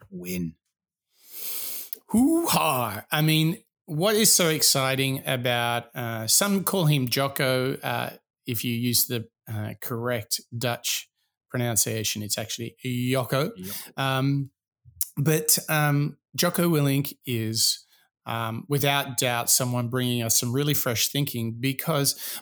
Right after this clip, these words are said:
Speaker 2: much like we've noted that the athletes that we've studied, like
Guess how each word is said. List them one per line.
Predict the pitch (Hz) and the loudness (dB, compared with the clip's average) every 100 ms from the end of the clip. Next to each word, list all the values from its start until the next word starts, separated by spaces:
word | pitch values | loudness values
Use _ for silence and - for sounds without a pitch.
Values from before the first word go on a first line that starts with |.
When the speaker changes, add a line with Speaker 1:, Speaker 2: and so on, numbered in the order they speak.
| - | -4
Speaker 2:
much | 190 - | 0 0
like | 311 269 - | 2 0 0
we've | 147 131 | 0 0
noted | 135 131 139 147 139 127 113 - | 0 0 2 2 2 0 -4 -10
that | 127 123 - _ | -4 -4 -4 _
the | 120 120 - | -8 -8 -8
athletes | 117 - 151 202 - | -6 -4 -4 0 0
that | 185 | 2
we've | 151 143 | 2 2
studied, | - 139 170 143 | 2 2 0 -2
like | 113 | -4